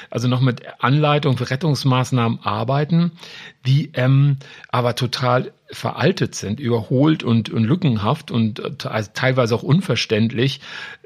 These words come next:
äh, sind, so, also dass, dass Ersthelfer, ähm, damit eigentlich gar nicht arbeiten können, beziehungsweise dort auch Maßnahmen also aufgelistet sind, die gar nicht durchführbar sind.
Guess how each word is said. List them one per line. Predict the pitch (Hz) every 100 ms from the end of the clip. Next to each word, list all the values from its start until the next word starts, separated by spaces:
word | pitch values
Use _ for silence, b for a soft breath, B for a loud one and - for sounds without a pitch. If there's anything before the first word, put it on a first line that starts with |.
| -
äh, | 127 127
sind, | 113 143 143
so, | 123 131 151
also | - 123
dass, | 127 117
dass | 127 113
Ersthelfer, | 113 127 - 143 135 139 135 135 135 b b -
ähm, | 127 120 -
damit | 123 127 127
eigentlich | 123 123 -
gar | 117 117
nicht | 120
arbeiten | 120 147 120
können, | 104 107 107
beziehungsweise | 107 - 120 113 107 110
dort | 113 113
auch | 113 -
Maßnahmen | 107 120 - 123 123
also | 117 120
aufgelistet | 120 - 123 - 107
sind, | 123 113
die |
gar | 113 113
nicht | 104
durchführbar | 135 160 - 120 95 104
sind. | 98 104